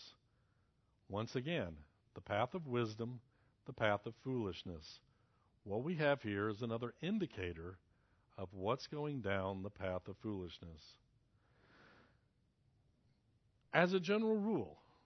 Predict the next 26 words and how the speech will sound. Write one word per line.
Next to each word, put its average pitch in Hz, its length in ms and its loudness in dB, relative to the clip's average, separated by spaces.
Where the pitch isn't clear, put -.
we 175 260 2
need 165 300 2
to 147 80 0
be 127 240 2
very, 107 580 4
very 123 280 6
careful 95 600 -4
about 120 280 6
what 127 160 2
we 123 120 2
say 92 480 2
about 104 520 4
other 92 380 0
people. 95 380 -8
The 117 100 2
New 135 160 2
Testament 143 580 2
says 113 300 4
we 117 140 0
are 113 100 4
to 120 120 -6
say 175 200 4
words 107 540 4
that 104 260 4
build 139 480 4
each 117 340 -6